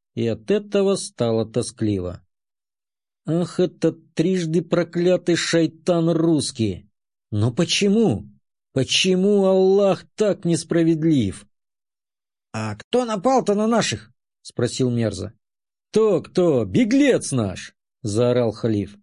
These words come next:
«Ноги в руки и поскакали!» «Как русские?» —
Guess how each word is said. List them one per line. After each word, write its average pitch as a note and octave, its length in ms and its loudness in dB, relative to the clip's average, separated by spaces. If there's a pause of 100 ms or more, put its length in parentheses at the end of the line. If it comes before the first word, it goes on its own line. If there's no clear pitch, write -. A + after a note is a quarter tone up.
(340)
«Ноги F3 360 2
в F#3+ 80 2
руки G3 340 2
и F#3+ 40 0
поскакали!» G3 840 0 (840)
«Как F#3+ 380 0
русские?» — B2+ 640 -2